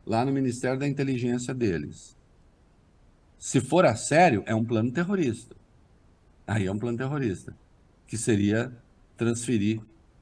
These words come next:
todos os palestinos de Gaza pro Sinai, né? Como se o Egito fosse concordar com isso também.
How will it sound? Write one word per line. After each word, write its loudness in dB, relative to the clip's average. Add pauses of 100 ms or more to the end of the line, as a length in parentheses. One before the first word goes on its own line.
(140)
todos 2
os -6
palestinos 0
de -2
Gaza 2 (160)
pro -2
Sinai, -2 (200)
né? -4 (380)
Como 4
se -4
o 4
Egito -2
fosse -8
concordar -2
com -4
isso -4
também. -4